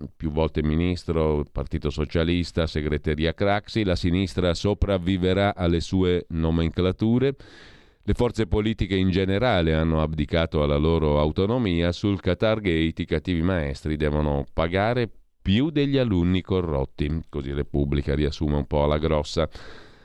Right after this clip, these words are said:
l'intervista a Formica. Sui temi europei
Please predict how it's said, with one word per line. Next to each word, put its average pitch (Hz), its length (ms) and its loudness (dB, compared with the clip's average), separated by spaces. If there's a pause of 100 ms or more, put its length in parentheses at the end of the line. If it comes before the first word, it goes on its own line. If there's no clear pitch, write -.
(160)
l'intervista 117 520 0
a 110 40 -2
Formica. 85 580 -2
Sui 107 320 0
temi 139 240 2
europei 95 680 0